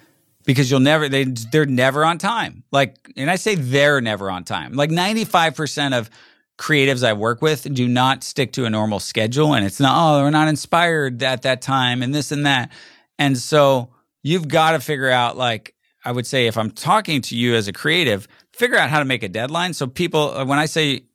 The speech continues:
you're a grown-ass adult, I shouldn't have to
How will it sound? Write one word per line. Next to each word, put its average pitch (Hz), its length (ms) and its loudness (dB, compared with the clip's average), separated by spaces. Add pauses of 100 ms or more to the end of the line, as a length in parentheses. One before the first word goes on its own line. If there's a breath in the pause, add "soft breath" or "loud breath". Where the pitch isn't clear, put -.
(180)
you're 135 180 0
a 120 60 -2
grown-ass 131 440 2
adult, 123 500 0 (320 loud breath)
I 156 100 0
shouldn't 180 420 -4 (320)
have 160 400 0
to 120 160 -10